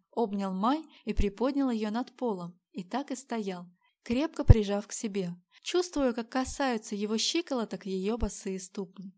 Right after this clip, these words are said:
А букет теперь щекочет ухо, потому что Май обняла руками за шею. Позже, уже совсем позже, когда все букеты были в вазах,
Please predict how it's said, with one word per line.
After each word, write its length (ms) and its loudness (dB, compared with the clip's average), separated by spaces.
А 100 0
букет 340 -2
теперь 320 -4
щекочет 640 -6
ухо, 380 -8
потому 300 2
что 200 0
Май 200 2
обняла 480 0
руками 380 -4
за 180 -6
шею. 480 -8
Позже, 500 -2
уже 220 -2
совсем 420 -2
позже, 380 -2
когда 240 2
все 200 -2
букеты 420 -2
были 260 0
в 80 -2
вазах, 360 0